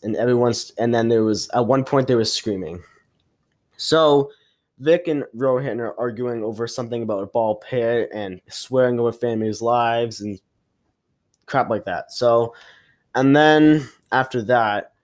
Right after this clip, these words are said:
I'm honestly not sure how it started 'cause it was really exhausting to watch 'cause it was so long, all this arguing. So as I saw,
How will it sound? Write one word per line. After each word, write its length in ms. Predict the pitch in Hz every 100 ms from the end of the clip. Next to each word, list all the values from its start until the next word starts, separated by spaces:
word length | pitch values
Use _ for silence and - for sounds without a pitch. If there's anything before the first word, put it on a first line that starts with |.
| _ _ _ _ _ _ _ _ _
I'm 180 | 123 143
honestly 360 | 143 160 170 185
not 220 | 175 131
sure 180 | - 131
how 140 | 127
it 80 | 98
started 340 | - 120 120
'cause 160 | 127 113
it 60 | 110
was 160 | 101
really 140 | 113 107
exhausting 580 | 90 104 98 - 104
to 80 | 95
watch 480 | 87 90 98 101 -
'cause 200 | 101 90
it 80 | 92
was 120 | 92
so 320 | - 117 110
long, 500 | 92 92 101 107 113 - -
all 140 | 110
this 200 | 104 110
arguing. 600 | - 117 117 127 127 131 127
So 500 | - 127 113 107 101 _ _ _ _ - _ _ _ _ _ _ _ _ _ _ _ _ -
as 240 | 139 147 127
I 340 | - 139 143
saw, 540 | 147 127 110 104 98